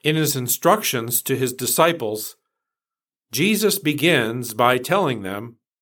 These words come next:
"Go." A pastor had once asked me, "What is the first step in the Great Commission?" I replied,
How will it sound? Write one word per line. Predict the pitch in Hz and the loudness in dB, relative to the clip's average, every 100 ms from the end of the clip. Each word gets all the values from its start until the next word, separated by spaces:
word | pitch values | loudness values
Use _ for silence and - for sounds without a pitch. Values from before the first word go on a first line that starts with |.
| _ _ 123 | _ _ -4
"Go." | 123 175 123 90 _ _ _ _ _ _ _ _ _ _ _ _ _ _ _ _ _ _ _ _ _ _ _ _ _ - | 2 4 2 -2 _ _ _ _ _ _ _ _ _ _ _ _ _ _ _ _ _ _ _ _ _ _ _ _ _ -12
A | 143 | 0
pastor | 202 233 220 143 131 | 2 2 2 2 2
had | 131 123 | 2 0
once | 156 143 - | 0 0 0
asked | 160 170 - - 120 | 2 2 0 -8 -10
me, | 101 90 _ _ _ _ _ _ _ _ - | -10 -10 _ _ _ _ _ _ _ _ -2
"What | 214 247 226 | 0 0 2
is | 214 202 | 0 0
the | 170 | -4
first | - 185 - - | 0 0 0 -2
step | - - 190 139 113 - _ _ _ _ _ - | -2 2 2 2 0 -12 _ _ _ _ _ -8
in | 160 165 | -6 -4
the | |
Great | 143 120 110 - | 0 0 0 -2
Commission?" | 139 151 147 117 - _ _ _ _ _ _ _ _ _ _ _ _ _ _ _ _ _ _ _ _ _ - | -2 -2 0 -2 -6 _ _ _ _ _ _ _ _ _ _ _ _ _ _ _ _ _ _ _ _ _ 0
I | 147 | 2
replied, | 139 123 - 160 143 127 127 | 2 0 2 4 6 4 -2